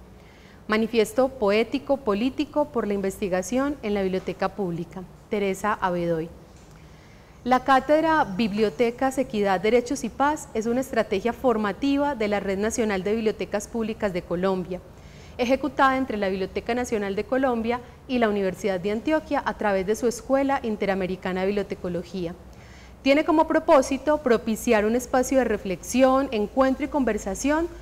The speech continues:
sobre la biblioteca pública en perspectiva de equidad, derechos y paz. La cátedra es un espacio público de conversación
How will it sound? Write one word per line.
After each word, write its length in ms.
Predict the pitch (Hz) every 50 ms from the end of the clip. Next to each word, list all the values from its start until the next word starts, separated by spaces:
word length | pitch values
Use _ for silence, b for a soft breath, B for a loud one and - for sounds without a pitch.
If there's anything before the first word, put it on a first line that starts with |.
| B B B B B B
sobre 340 | - - - 294 294 294 294
la 140 | 294 277 277
biblioteca 480 | 277 269 285 285 285 269 262 269 294
pública 640 | 294 - 339 320 294 254 240 254 247 - 294 294 294
en 140 | - 247 240
perspectiva 640 | - 233 220 - - 202 175 - - 202 202 208 220
de 80 | 233
equidad, 500 | 254 247 - 220 208 220 220 247 269 294 - - 202 185
derechos 640 | 233 240 262 285 262 240 - - 254 247 254 247 - B B B B
y 120 | B 220 175
paz. 360 | - - 170 - - - - - - - - - - - - B B B B B B B B B
La 100 | 311 339
cátedra 580 | 339 370 311 254 - 262 254 254 254 247 262 262 - -
es 240 | - 208 202 - -
un 160 | - 285 285 277
espacio 640 | 285 285 - - - 285 277 277 269 - 294 285
público 560 | 285 - - 294 285 277 269 277 269 - 285
de 100 | 254 226
conversación 840 | 226 - 208 196 185 190 196 - 196 180 - - 254 269 294 320 339